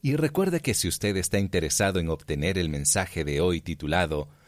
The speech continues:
Un plan que no puede fracasar, o la miniserie entera titulada Generosidad Hilarante, simplemente visite nuestra página de internet en vision para vivir punto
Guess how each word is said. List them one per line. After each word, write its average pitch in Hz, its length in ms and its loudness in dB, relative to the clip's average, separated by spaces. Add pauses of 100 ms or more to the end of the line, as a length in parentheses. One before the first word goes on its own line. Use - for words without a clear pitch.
(160)
Un 139 240 2
plan 135 260 -2
que 107 160 -2
no 85 280 -2
puede 87 280 2
fracasar, 87 680 -2 (420)
o 127 100 4
la 131 140 2
miniserie 139 680 0
entera 82 480 -2
titulada 82 680 0 (160)
Generosidad 104 920 0 (120)
Hilarante, 82 720 0 (260)
simplemente 95 760 0 (260)
visite 143 540 0
nuestra 101 400 0
página 113 400 0
de 85 100 2
internet 98 720 -2
en 78 340 -2 (460)
vision 90 540 2
para 85 200 4
vivir 80 380 -2
punto 147 640 -2